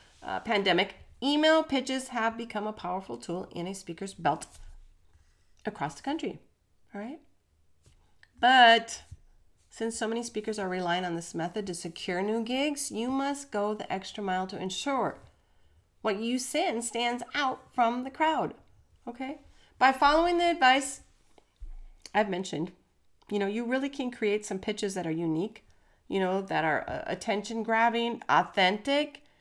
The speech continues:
allowing you to land more gigs,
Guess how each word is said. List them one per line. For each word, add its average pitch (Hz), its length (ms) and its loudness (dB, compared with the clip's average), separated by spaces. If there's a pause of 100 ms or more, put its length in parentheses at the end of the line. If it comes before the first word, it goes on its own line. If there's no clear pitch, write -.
(580)
allowing 240 560 6
you 233 200 2
to 247 140 0
land 185 520 0
more 170 260 -2
gigs, 165 520 -4